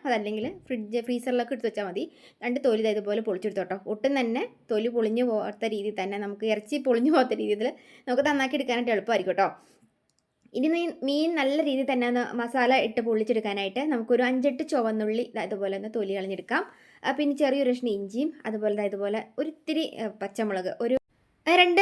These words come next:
പച്ചമുളക് ഞാനിപ്പോൾ ഇതുപോലെ എടുത്തിട്ടുണ്ട് കേട്ടോ. പിന്നെ നമുക്ക് കറിവേപ്പില എടുക്കാം കേട്ടോ. കറിവേപ്പില നമുക്ക് എന്തോരാണോ നിങ്ങൾക്ക് ചേർത്ത് കൊടുക്കാൻ പറ്റും അത്രയും ചേർത്തോ, കാരണം അത്രയ്ക്ക് ടേസ്റ്റ് ആയിരിക്കും കേട്ടോ കറിവേപ്പിലയുടെ ഒരു ഫ്ലേവർ വന്നു കഴിയുമ്പം.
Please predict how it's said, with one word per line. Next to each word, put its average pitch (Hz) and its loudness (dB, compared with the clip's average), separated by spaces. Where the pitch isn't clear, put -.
പച്ചമുളക് 285 6
ഞാനിപ്പോൾ 262 4
ഇതുപോലെ 247 6
എടുത്തിട്ടുണ്ട് 208 -2
കേട്ടോ. 196 2
പിന്നെ 247 2
നമുക്ക് 302 2
കറിവേപ്പില 240 6
എടുക്കാം 208 2
കേട്ടോ. 185 0
കറിവേപ്പില 262 4
നമുക്ക് 294 2
എന്തോരാണോ 269 4
നിങ്ങൾക്ക് 277 -2
ചേർത്ത് 254 2
കൊടുക്കാൻ 233 0
പറ്റും 226 -2
അത്രയും 247 -2
ചേർത്തോ, 220 2
കാരണം 208 2
അത്രയ്ക്ക് 320 -2
ടേസ്റ്റ് 196 4
ആയിരിക്കും 196 2
കേട്ടോ 208 -6
കറിവേപ്പിലയുടെ 214 -2
ഒരു 220 -2
ഫ്ലേവർ 202 0
വന്നു 202 -4
കഴിയുമ്പം. 196 -4